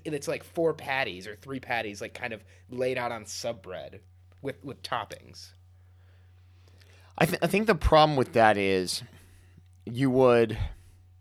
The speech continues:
Speaker 2: I think, I think sub rolls would quite possibly overwhelm the, the hamburger patty.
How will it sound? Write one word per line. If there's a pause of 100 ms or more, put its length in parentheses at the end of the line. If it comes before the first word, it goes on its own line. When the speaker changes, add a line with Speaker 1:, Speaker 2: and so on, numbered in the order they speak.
(1040)
Speaker 2:
I
think,
I
think
sub
rolls (340)
would (800)
quite
possibly
overwhelm
the, (400)
the
hamburger
patty.